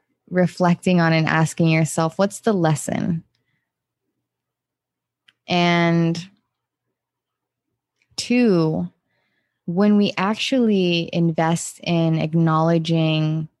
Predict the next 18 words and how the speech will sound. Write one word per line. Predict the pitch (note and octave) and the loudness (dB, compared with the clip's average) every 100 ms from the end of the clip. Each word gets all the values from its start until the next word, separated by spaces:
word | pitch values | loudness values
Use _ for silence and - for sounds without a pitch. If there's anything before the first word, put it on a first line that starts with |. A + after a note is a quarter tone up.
| _ _ - | _ _ -6
and | E3 D#3+ | -4 -2
exploring | D#3 - - G3+ A3+ G3 E3+ | -6 -12 -2 2 2 4 2
the | D#3 | 0
lessons, | D3+ D3+ - D#3+ F3+ A#3+ A3+ - - _ _ _ _ _ _ _ _ _ _ - | -2 -4 -4 -2 0 0 -2 -10 -20 _ _ _ _ _ _ _ _ _ _ -4
and | E3+ F3 | 0 0
we | E3 E3 E3 E3 E3 F3 - _ _ _ _ _ _ _ _ _ | 2 2 2 2 0 -4 -12 _ _ _ _ _ _ _ _ _
learn | E3+ E3+ F3+ G3+ G#3 G#3 F#3+ | -6 -2 2 4 4 4 2
them, | E3 E2+ G1+ F3 | 0 -2 -6 -4
like, | E3+ E3+ - - | -4 -6 -6 -4
actually | F#3 G3+ - A3 G#3 G3+ G3+ G3+ G3+ | -2 -2 -4 0 2 2 2 0 -2
learn | F3+ F3 F3 F3 F3+ F3 | -4 0 2 2 4 2
them | D#3+ - A#1 B1 - | 0 -2 -6 -6 -6
and | F3 E3+ E3+ E3 E3 E3 | -2 0 0 0 0 0
move | E3+ F3 F#3+ G3+ F#3+ | 2 4 4 2 0
forward | - E3+ E3+ E3 D#3 D#3+ E3+ F3 _ - | -2 0 0 0 -2 -6 -8 -14 _ -2
in | E3+ E3 E3 | 0 2 2
life | D#3 D#3 D#3+ - - | 2 0 -2 -6 -8
with | E3+ E3 D#3+ D3+ - | -2 2 2 -2 -8